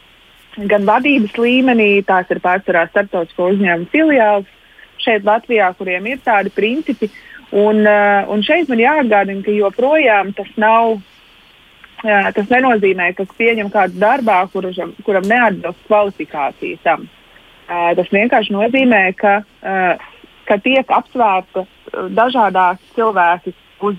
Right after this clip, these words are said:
attiecīgo amatu. Taču, eh, ar skaitļiem vispār nekas nav risināts.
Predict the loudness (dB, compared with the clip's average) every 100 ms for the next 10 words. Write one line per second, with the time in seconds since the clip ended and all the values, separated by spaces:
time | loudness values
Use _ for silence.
0 | -2 -2 0 -2 0 0 0 2 0 -2
1 | -8 -18 _ -20 -18 -6 -2 0 0 -2
2 | 0 2 2 2 -2 -2 -10 -2 0 0
3 | -2 -2 -2 -6 -4 -4 0 0 0 0
4 | -2 -2 0 0 0 0 -2 -4 -6